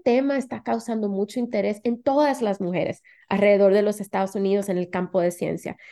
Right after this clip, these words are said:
Y estoy organizando ahora con unas colegas que son, este, ginecólogas, otras son inventoras. Entonces, estamos organizando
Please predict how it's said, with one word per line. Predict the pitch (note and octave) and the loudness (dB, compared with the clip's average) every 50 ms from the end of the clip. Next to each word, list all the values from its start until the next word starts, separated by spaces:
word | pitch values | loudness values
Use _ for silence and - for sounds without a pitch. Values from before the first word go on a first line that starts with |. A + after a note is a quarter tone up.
| - - _ _ | -20 -20 _ _
Y | - A3+ A#3 A3 G#3 | -4 -2 0 2 2
estoy | A3 G#3+ - A#3 A#3 | 0 2 2 4 4
organizando | B3 C4 C4+ C4 C4 B3+ B3+ - B3 A#3 A#3+ A#3+ A#3 | 6 6 4 4 2 0 0 0 -2 0 2 2 4
ahora | G#3 G3+ G3+ G#3+ A3 B3 C4+ C4+ | 4 4 4 4 2 2 -2 -2
con | - A#3+ G3+ G3 | -4 -4 -4 -2
unas | F#3 F#3+ G3+ G#3 G3+ - | -2 -2 -4 -4 -6 -4
colegas | - G#3 F3+ F3 F#3 G3+ G#3+ A3 A3 A3+ A3+ A3+ | -2 -2 0 2 2 0 0 0 0 -2 -4 -4
que | A3 A3+ F3+ F3 | -6 -8 -10 -6
son, | - G3+ F3 E3+ F3 F3 F3 F3 - - - _ _ - | -6 -4 -4 -2 -2 -2 -4 -6 -8 -16 -20 _ _ -2
este, | - G3 G3 - - - G3 F3+ F#3 | 0 0 0 -2 -2 0 0 0 2
ginecólogas, | F3+ G3+ F#3 D#3+ - - - A#3+ A#3+ A#3+ A#3 A3+ A3 A3+ G#3+ G#3+ - | 0 0 0 0 -2 -2 0 2 4 4 2 2 0 0 -2 -4 -6
otras | G3 F3+ - F#3+ F3+ - | -8 -8 -6 -8 -8 -6
son | - F#3 F3 | -4 -4 -4
inventoras. | F3 F3 E3+ E3+ E3 E3+ - A#3 A#3 A3+ A3+ A3 | -4 -2 -4 -4 -4 -4 -2 0 0 0 0 -2
Entonces, | - A#3 A3 | -4 -8 -8
estamos | - - A#3+ A3+ B3 A#3+ - | -6 -4 -4 -4 -4 -6 -6
organizando | C4 A#3+ G#3+ A3 A3 G#3 G#3 - - G3+ G3 G3 F#3+ F#3+ F#3+ | -6 -4 -2 -2 -2 -2 -2 -2 -2 -2 0 0 0 -2 -2